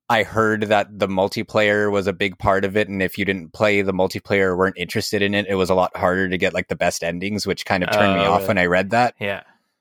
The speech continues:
Speaker 1: I don't know if this, I don't think this one has multiplayer, if I remember
Speaker 2: No, I,
Speaker 1: correctly.
Speaker 2: I have read, and I've obviously tried to stay as spoiler-free as possible, but I've read that they've changed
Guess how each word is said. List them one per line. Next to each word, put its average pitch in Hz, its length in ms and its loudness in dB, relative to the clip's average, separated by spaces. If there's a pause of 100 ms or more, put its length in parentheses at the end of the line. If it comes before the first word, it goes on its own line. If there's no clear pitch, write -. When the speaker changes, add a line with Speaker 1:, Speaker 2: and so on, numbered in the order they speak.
(200)
Speaker 1:
I 113 100 4
don't 113 100 0
know 107 160 6
if - 160 -2
this, - 300 -2
I 123 80 2
don't 139 180 0
think 135 140 0
this 117 180 -2
one 104 140 0
has 98 300 -2
multiplayer, 135 640 0
if 131 120 0
I 131 60 2
remember 123 320 4
Speaker 2:
No, 120 40 4
I, 120 80 4
Speaker 1:
correctly. 120 280 2
Speaker 2:
I 127 120 4
have 110 280 -6
read, 117 360 4
and 101 160 -2
I've 101 180 -4
obviously 107 320 -2
tried 107 200 -4
to - 40 -6
stay 101 180 -4
as 92 100 -6
spoiler-free 101 480 -6
as 92 80 -10
possible, 113 440 -2
but 113 120 0
I've 95 160 0
read 104 440 2 (100)
that 98 280 0
they've 95 220 -6
changed 98 840 -4